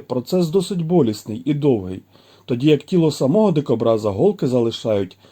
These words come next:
абсолютно безболісно та миттєво. Не варто чіпати і дитинчат цього звірка. Хоча в перші тижні життя вони вкриті не голками, а м'якою шерстю, яка згодом твердне. Поруч з малюками завжди знаходяться самки,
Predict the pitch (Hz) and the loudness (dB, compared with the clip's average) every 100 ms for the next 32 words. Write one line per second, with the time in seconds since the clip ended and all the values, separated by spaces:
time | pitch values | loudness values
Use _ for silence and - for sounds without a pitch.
0 | _ - - - 147 135 135 113 110 104 | _ -8 -6 -2 0 0 -2 -2 -2 0
1 | 135 185 - 120 107 127 135 127 - 113 | 2 2 0 -4 -2 2 2 0 -6 -6
2 | 95 95 - _ _ _ _ _ _ _ | -6 -8 -20 _ _ _ _ _ _ _
3 | _ _ _ _ _ _ - 131 135 156 | _ _ _ _ _ _ -2 0 2 0
4 | - 143 170 - 269 - - 123 127 - | -2 -6 -4 0 0 0 -4 -4 -4 -2
5 | 135 131 208 214 139 127 123 127 117 95 | -2 0 -2 0 -2 -2 0 -4 -2 -6
6 | 90 _ _ _ _ - - 175 170 175 | -8 _ _ _ _ -6 2 2 4 0
7 | - 170 165 160 151 139 151 175 160 160 | -2 -2 0 2 0 0 0 0 2 2
8 | 156 147 160 156 156 143 151 190 175 110 | -2 -2 -4 -2 -2 0 2 0 0 -4
9 | 123 - 120 127 151 139 139 - 214 - | -6 -4 0 0 2 0 0 -2 -2 -4
10 | - 107 - 113 135 107 147 180 147 - | -14 -18 -12 -6 -4 -2 -2 0 -2 -2
11 | 107 95 95 95 - _ _ - - _ | -4 -4 -10 -12 -16 _ _ -20 -20 _
12 | 170 180 156 135 151 156 151 262 226 120 | 0 2 0 0 0 0 2 2 2 0
13 | 117 131 202 135 - 143 147 - 135 - | -2 0 0 -2 -4 -4 -4 -6 -8 -4
14 | 101 101 - 110 | -4 -4 -10 -16